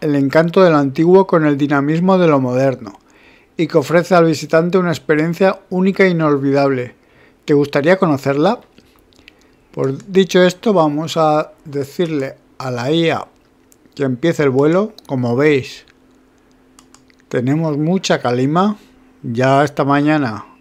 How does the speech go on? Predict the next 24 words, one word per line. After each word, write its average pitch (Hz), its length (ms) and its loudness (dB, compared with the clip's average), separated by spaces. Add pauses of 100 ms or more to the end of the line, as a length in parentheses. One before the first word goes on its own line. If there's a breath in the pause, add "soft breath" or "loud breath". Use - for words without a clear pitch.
en 123 160 -8
el 113 420 -6
directo 139 440 0
que 165 80 2
he 156 60 4
hecho, 135 340 -6 (1000 soft breath)
ya 139 100 0
os 151 120 2
decía 160 400 4
que - 80 -2
esta 135 180 -2
mañana 156 480 0
precisamente 147 720 -2
en 135 140 0
Instagram 139 640 0 (1300 soft breath)
me 139 140 -2
ha 131 80 0
salido 147 840 2 (1200)
una 156 400 -2
publicación 156 800 0
de, 131 420 2
de 131 380 0
la 131 260 2
emet, 170 560 0